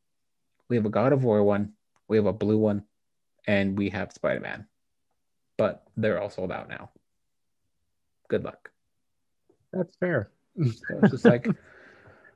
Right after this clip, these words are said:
Speaker 1: I mean, Nintendo has a weird marketing thing compared to the people, but they're making it work because they're still just as good as the next gen,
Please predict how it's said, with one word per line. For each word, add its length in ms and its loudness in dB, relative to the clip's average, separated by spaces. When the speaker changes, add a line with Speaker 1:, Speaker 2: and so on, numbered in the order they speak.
Speaker 1:
I 60 0
mean, 180 4
Nintendo 400 2
has 240 2
a 60 4
weird 320 4
marketing 440 -2
thing 200 0
compared 240 0
to 60 2
the 40 -2
people, 160 -2
but 160 -4
they're 120 2
making 360 0
it 100 -4
work 300 -2
because 340 -4
they're 140 -2
still 340 2
just 320 -2
as 100 -4
good 220 2
as 140 0
the 100 0
next 280 -4
gen, 340 -4